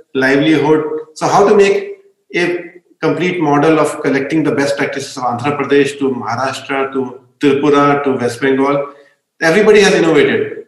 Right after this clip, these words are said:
Just bring them into a common framework. That's what the design thinking is, collecting the patterns and anti-patterns. What works,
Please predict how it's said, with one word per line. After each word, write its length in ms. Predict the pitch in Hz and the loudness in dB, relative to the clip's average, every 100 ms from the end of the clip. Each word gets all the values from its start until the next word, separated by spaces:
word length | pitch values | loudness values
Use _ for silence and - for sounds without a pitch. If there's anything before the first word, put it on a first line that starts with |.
| - | -6
Just 220 | 175 175 | -4 0
bring 180 | 151 170 | 0 2
them 160 | 208 202 | 4 6
into 220 | 190 196 | 6 6
a 40 | |
common 300 | 165 160 165 | 4 2 -2
framework. 380 | 170 175 190 190 | -4 -4 -2 -2
That's 220 | 165 165 | -2 -2
what 200 | 185 185 | -4 -4
the 100 | 185 | -4
design 300 | 165 156 160 | -2 0 -2
thinking 340 | 165 156 170 156 | -2 -6 -4 -2
is, 260 | 143 - - - | -4 -6 -10 -4
collecting 300 | 139 147 156 | -4 -2 -2
the 80 | 160 143 | -2 -2
patterns 420 | 139 170 196 - | -2 -2 -4 -6
and 120 | 139 135 | -4 -2
anti-patterns. 600 | 135 139 127 - - - | -2 -2 -4 -6 -10 -8
What 220 | 135 143 | -2 0
works, 240 | 139 185 | 2 0